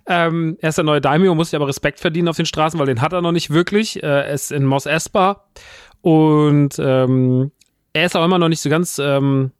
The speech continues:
er ist auch immer noch nicht so ganz fit, deswegen muss er immer wieder in den Bagdad-Tank steigen. Und wir sehen Rückblenden. Wir sehen Rückblenden am Anfang zu Clone Wars auf Kamino. Wir sehen aber dann vor allem Rückblenden, ähm,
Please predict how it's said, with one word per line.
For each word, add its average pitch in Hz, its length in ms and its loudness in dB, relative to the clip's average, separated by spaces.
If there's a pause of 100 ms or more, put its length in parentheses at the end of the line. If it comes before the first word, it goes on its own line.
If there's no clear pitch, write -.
(220)
er 147 80 -2
ist 147 120 -4
auch 156 120 -2
immer 160 160 0
noch 156 80 2
nicht 143 140 -2
so 139 80 -4
ganz 135 200 -2
fit, - 380 -4
deswegen 147 320 -2
muss 147 160 0
er 143 80 0
immer 151 220 0
wieder 156 160 0
in 139 80 2
den 135 80 0
Bagdad-Tank 143 500 -2
steigen. 127 420 -4 (380)
Und 131 100 -4
wir 139 100 -2
sehen 151 340 0
Rückblenden. 127 580 -6
Wir 117 80 -4
sehen 127 140 -2
Rückblenden 156 640 -4
am 151 120 -8
Anfang 135 340 -4
zu - 80 -12
Clone 185 280 0
Wars 170 280 2
auf 160 80 -12
Kamino. 165 500 2 (400)
Wir 139 100 2
sehen 139 160 2
aber 143 160 2
dann 139 180 0
vor 151 160 -4
allem 143 180 0
Rückblenden, 147 880 0
ähm, 127 600 -2